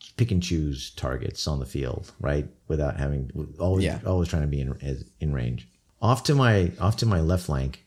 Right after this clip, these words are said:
Speaker 1: I, uh, in an elevated position were the broadsides and, and their marker drones, so that they could, they had a pretty good view of the battlefield. But you had smartly set up the bulk of your army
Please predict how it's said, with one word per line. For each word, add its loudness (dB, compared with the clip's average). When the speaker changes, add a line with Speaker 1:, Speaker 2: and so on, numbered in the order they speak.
Speaker 1:
I, 2
uh, 0
in 0
an 0
elevated 2
position -2
were 0
the -4
broadsides 0
and, 0
and 0
their 0
marker 2
drones, 4
so -2
that 2
they 2
could, -4
they 2
had 4
a 0
pretty -2
good -2
view 0
of -6
the -4
battlefield. 0
But 2
you 4
had 0
smartly 2
set 2
up -2
the 0
bulk 0
of 2
your 2
army 2